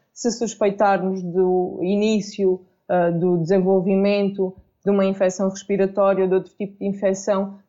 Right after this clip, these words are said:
devemos, se calhar, numa primeira instância, adotar uma atitude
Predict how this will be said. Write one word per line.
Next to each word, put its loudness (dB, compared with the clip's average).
devemos, -2
se -18
calhar, 0
numa -2
primeira -2
instância, -4
adotar 0
uma 0
atitude -4